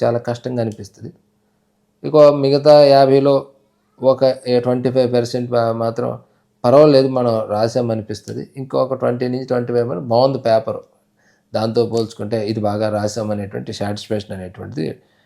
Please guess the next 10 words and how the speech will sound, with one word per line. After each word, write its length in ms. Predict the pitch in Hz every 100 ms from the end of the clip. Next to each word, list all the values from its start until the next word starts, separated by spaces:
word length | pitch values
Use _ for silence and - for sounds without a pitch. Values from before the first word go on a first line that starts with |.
| _ 110
ఇక్కడ 220 | 135 117
కనపడుతుంది. 440 | 104 98 87 -
అంటే 160 | 143 156
ఇలా 280 | 123 143 185
రెండు 420 | 127 135 170 170
పేపర్లు 540 | 175 143 135 139 160
మనం 300 | 170 139 113
దగ్గర 300 | 110 113 151
పెట్టి 260 | 147 135 120
చూసుకుంటే 760 | 123 117 - 110 101 120 185